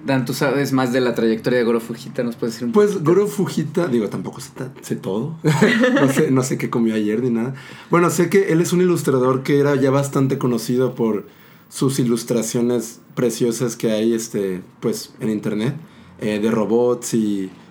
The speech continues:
Speaker 2: con ambientes muy bonitos, colores preciosos. Él es un director de arte, dirigió arte, me parece que en Baby Boss, estuvo en DreamWorks varios años, em, creo que es en varias de Madagascar también.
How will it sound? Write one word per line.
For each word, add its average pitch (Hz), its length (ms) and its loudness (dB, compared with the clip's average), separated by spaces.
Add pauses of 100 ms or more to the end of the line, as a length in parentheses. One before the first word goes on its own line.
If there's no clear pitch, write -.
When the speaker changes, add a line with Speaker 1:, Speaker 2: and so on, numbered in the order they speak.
Speaker 2:
con 120 180 0
ambientes 113 480 0
muy 117 140 2
bonitos, 113 500 0
colores 107 320 -4
preciosos. 117 540 -4 (400)
Él 151 240 4
es 151 240 0
un 156 80 4
director 147 400 2
de 135 160 2
arte, 135 400 -2 (400)
dirigió 131 380 2
arte, 131 180 0
me 139 100 2
parece 123 280 0
que 135 80 -2
en 117 80 2
Baby 120 260 2
Boss, 127 320 0
estuvo 123 260 -2
en 131 120 2
DreamWorks 127 420 0
varios 117 320 0
años, 123 380 -4 (720)
em, 104 540 -2 (380)
creo 123 200 0
que - 80 -2
es 135 200 -2
en 120 140 2
varias 113 260 2
de 117 80 0
Madagascar 104 680 -4
también. 139 400 -2